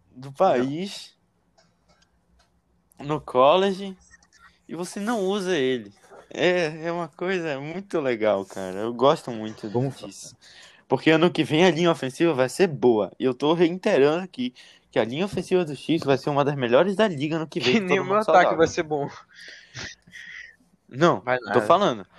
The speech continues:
Speaker 1: Olha aqui. Al-, Alcin Wright é saudável, jogou bem essa temporada e ele não teve culpa nesse jogo, o center.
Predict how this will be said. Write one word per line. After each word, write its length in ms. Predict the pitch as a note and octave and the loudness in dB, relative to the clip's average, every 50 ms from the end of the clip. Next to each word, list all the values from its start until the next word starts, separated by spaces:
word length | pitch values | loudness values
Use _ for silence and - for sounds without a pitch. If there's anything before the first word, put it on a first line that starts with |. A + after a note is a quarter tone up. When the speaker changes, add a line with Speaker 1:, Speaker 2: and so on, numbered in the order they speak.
| - - F#2 - | -20 -18 -12 -4
Speaker 1:
Olha 240 | - G#2 B2+ C3+ E3+ | 0 0 2 0 0
aqui. 260 | E3+ - - A2+ - _ _ _ - | -2 -6 -10 -14 -14 _ _ _ -12
Al-, 320 | - - G2 B2 C3+ - - - | -4 2 2 2 2 2 -2 -2
Alcin 380 | - A#2+ C3 C3 - - D3+ | 0 0 0 -2 -4 -12 -14
Wright 400 | C#3+ B2 A#2+ A#2 B2+ E3 F#3 - | -10 -6 -4 -2 -2 -2 -4 -8
é 40 | G3+ - | -12 -12
saudável, 840 | - - E3 D3 B2+ A2+ B2+ A#2 A2+ A#2+ A#2+ A#2 A2+ A#2 B2 C3+ - - | -6 -4 -4 -4 -4 -4 -4 -2 0 0 0 -2 -4 -10 -16 -18 -18 -20
jogou 400 | B2 - C3 A#2+ G#2+ A#2 D#3 F#3 | -16 -12 -10 -10 -8 -8 -10 -10
bem 200 | D#3 C3 C3+ C#3 | -8 -10 -12 -12
essa 180 | D3 C#3+ - - | -12 -14 -18 -20
temporada 580 | D3 C#3 - - A#2+ G#2+ G#2 G#2+ A#2 A#2 B2 - - - _ _ - | -20 -10 -6 -4 -2 0 0 -2 -2 -4 -8 -16 -20 -20 _ _ -6
e 80 | B2+ B2+ | -2 -2
ele 160 | C3 B2+ C3 | -2 -2 -4
não 220 | B2 C3 D#3+ G3 | -6 -6 -6 -4
teve 280 | G3 - F3 F#3+ F#3+ G3+ | 0 2 2 2 2 0
culpa 280 | - - G#3 - - G3 | -8 -10 -10 -8 -8 -10
nesse 260 | G3+ - - A3 G3 | -10 -8 -10 -10 -6
jogo, 260 | E3 E3 C3+ A2+ - - _ _ _ | -4 -4 -4 -4 -6 -10 _ _ _
o 80 | - C3 | -12 -12
center. 460 | - - - C3+ G2+ F#2 - - - | -10 -8 -6 -6 -6 -8 -10 -16 -18